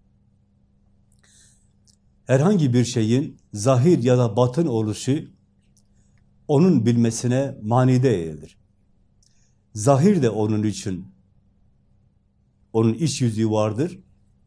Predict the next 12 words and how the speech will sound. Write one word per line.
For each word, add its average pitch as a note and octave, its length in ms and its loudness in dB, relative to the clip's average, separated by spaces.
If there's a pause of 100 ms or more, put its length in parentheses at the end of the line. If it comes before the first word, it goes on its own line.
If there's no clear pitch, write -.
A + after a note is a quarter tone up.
(160)
içini A#2+ 440 0
bilir. A#2 360 -2 (1200)
Batının C3+ 580 2
da, - 260 -6 (1000)
batın B2+ 320 2
olması, A2+ 480 -2
gizli B2+ 500 -2
olması A2 680 -2 (1120)
onun C#3 220 4
için A#2+ 300 -2
batın A#2 360 -2
değil, C#3 280 -4